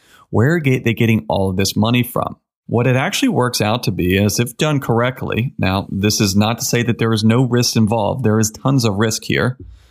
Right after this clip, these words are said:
But if done correctly on it, real estate investing can be done with almost zero cash out of pocket. And it can definitely done with be zero cash out of pocket if your first deal is something like this, where you can come in with a very low down payment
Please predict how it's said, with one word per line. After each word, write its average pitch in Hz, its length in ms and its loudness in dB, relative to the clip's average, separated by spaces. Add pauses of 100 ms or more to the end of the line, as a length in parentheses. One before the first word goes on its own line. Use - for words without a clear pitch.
(240)
But 170 420 -4
if 131 220 0
done 175 240 -2
correctly 107 540 0
on 92 160 2
it, 95 100 -2
real 127 220 2
estate 151 280 -2
investing 110 560 0
can 107 240 0
be 117 260 0
done 139 540 0 (360)
with 107 160 0 (100)
almost 196 560 0
zero 113 420 4
cash 98 420 -2
out 98 120 -2
of 92 100 -4
pocket. - 480 -4 (480)
And 107 80 2
it 104 60 -4
can 104 180 2
definitely 156 440 0
done 104 200 0
with 98 160 -2
be 101 220 4
zero 101 300 2
cash 101 360 -2
out 98 100 0
of 80 80 -6
pocket 131 540 -2 (300)
if - 180 0
your 208 100 2
first 175 460 -2
deal 131 380 4
is 110 140 0
something 120 320 0
like 104 260 0
this, 107 280 0
where 104 120 0
you 107 120 4
can 113 160 0
come 104 240 0
in 101 160 2
with 98 160 -2
a 101 100 -2
very 131 440 2
low 107 260 2
down 98 300 0
payment 131 540 0